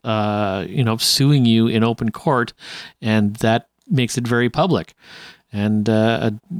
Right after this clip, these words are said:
you know, A M C said, "You know, look, this is the deal we have. This is the deal you have. Uh, you know, do what you gotta do." And so they're doing what they gotta do, and they're airing their dirty laundry, which probably,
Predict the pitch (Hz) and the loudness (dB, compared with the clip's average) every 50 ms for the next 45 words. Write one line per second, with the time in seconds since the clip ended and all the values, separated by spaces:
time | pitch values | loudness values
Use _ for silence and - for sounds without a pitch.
0 | 170 160 117 110 110 113 113 107 113 113 110 - - 127 120 - - 123 117 113 | -4 -2 0 0 2 2 2 2 2 2 0 0 0 0 0 0 0 -2 -2 -2
1 | 113 113 _ _ _ _ _ - - 131 113 135 160 175 165 143 160 175 165 - | -4 -8 _ _ _ _ _ -10 -6 -2 0 0 2 2 2 2 2 0 0 -2
2 | 139 131 - 147 131 123 131 127 127 139 147 143 135 131 110 117 135 143 160 180 | -2 0 0 0 0 0 0 2 2 2 2 4 2 2 2 2 2 2 2 2
3 | 175 143 127 - 135 117 - 139 123 120 123 123 120 120 120 131 143 143 135 139 | 2 2 2 0 -2 -2 -2 -2 0 2 2 2 4 4 4 2 4 4 4 4
4 | 143 160 180 180 - - - - - 127 131 131 131 127 131 127 127 127 131 127 | 4 2 2 0 -2 -8 -10 -6 -4 -2 0 0 0 2 2 2 2 2 2 2
5 | 131 151 147 139 156 165 185 185 165 170 175 180 160 175 254 208 113 - _ - | 2 0 2 2 2 2 4 4 2 2 2 2 2 2 0 0 0 -2 _ -20
6 | - - - _ - 101 98 98 - 107 113 135 151 160 165 135 113 104 123 151 | -20 -20 -20 _ -8 -6 -4 -2 0 2 2 2 4 2 2 0 0 0 0 2
7 | 165 170 175 180 175 - 185 180 170 185 185 180 190 170 202 262 214 113 90 _ | 4 4 4 2 2 2 0 0 2 2 2 2 2 0 0 0 0 -2 -4 _
8 | _ - - - - - - _ _ _ - 104 104 107 107 110 113 113 117 - | _ -20 -20 -20 -20 -20 -20 _ _ _ -6 -2 0 2 2 2 2 2 0 0
9 | 113 110 123 127 127 123 127 123 123 - - _ _ _ _ _ - 127 123 127 | 0 0 2 2 2 4 4 2 2 0 -4 _ _ _ _ _ -4 -2 0 0
10 | 127 120 117 123 127 131 139 131 127 127 151 170 151 110 95 95 101 101 - - | 0 0 0 0 0 2 2 2 2 2 2 2 2 2 2 2 0 0 0 -4
11 | - _ _ - - 104 117 127 127 127 131 127 127 123 123 123 | -6 _ _ -6 -4 -2 0 0 0 2 2 4 4 4 2 0